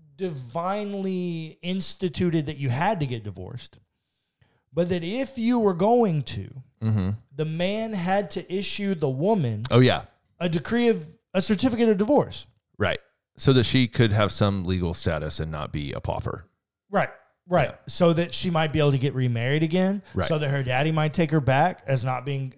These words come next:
Speaker 1: completely dishonorable.
Speaker 2: Right.
Speaker 1: Um, but at the same time, by the time you get to Jesus,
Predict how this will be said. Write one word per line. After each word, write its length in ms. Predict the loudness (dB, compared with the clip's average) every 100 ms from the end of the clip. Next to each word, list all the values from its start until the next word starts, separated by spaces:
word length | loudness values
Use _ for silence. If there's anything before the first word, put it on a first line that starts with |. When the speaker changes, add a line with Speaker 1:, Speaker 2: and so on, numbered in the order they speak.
| 0
Speaker 1:
completely 600 | 0 2 2 2 2 4
dishonorable. 840 | 4 2 0 0 0 -2 -6 -8
Speaker 2:
Right. 240 | -4 -4 -4 -14 _
Speaker 1:
Um, 420 | -8 -6 -6 -12 -18 _ _ _ _ _ 0
but 420 | 2 2 0 -6 _ _ _ _ _ -20 _ _ _ _ _ _ _ _ _ _ -10
at 160 | -8
the 80 | -6
same 300 | -2 -2 0
time, 440 | 0 -2 -4 -10 -14 _ _ _ _ _ _ _ _ _ _ _ _ _ _ _ _ _ _ _ _ _ _ _
by 160 | -4 -2
the 100 | -2
time 360 | -4 -4 -4 -4
you 100 | -4
get 240 | -6 -6
to 60 | -12
Jesus, 920 | -10 -6 -4 -6 -10 -12 -14 -16